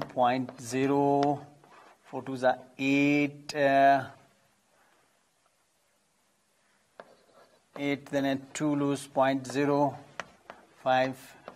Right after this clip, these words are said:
twenty। So the answer is twelve point two five meter answer। So this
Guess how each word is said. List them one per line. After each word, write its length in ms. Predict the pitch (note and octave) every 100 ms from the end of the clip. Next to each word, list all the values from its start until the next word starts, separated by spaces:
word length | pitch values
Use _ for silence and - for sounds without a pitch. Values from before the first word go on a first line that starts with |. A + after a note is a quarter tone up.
| _ - _ - - _ -
twenty। 340 | B2 - G#2 - - - - - - _ - - - - - - - - - _ -
So 320 | - - F3
the 100 | D#3+ D3+
answer 300 | D3+ F3+ F3+
is 500 | D#3+ E3+ G#3+ - - - - - - - -
twelve 340 | F#3 G#3 G3+
point 400 | E3+ E3 F3 E3+ -
two 200 | E3+ E3+
five 520 | D3 - C#3 C#3 D#3+ - - - - - - -
meter 460 | C#3+ C#3 C3+ E3+ F#3 C3+ -
answer। 380 | C3+ B2 A#2+ G2 - - - - - - - - - -
So 160 | - D#3
this 340 | D3+ F#3+ -